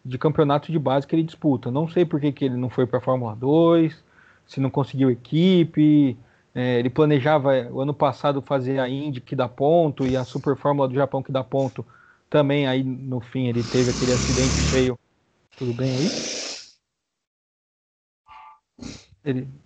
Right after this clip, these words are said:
ele teve aquele acidente feio e, e não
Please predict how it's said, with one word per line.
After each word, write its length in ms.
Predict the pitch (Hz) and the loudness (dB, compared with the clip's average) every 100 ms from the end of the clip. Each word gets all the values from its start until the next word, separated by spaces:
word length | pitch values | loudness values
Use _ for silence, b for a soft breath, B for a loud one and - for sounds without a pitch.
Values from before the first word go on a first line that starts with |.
| _ _ - | _ _ -6
ele 200 | 123 120 | -6 -2
teve 240 | 127 127 | 0 2
aquele 260 | 127 - 127 | 0 0 0
acidente 500 | 127 - 123 127 123 | 0 -4 -4 -4 -4
feio 600 | - 131 127 127 127 127 | -4 2 2 2 0 0
e, 500 | 123 123 123 120 117 113 _ _ _ _ _ _ _ _ _ _ _ - | -2 -2 -4 -6 -8 -10 _ _ _ _ _ _ _ _ _ _ _ -12
e 100 | 123 | -6
não 300 | 123 127 | -2 0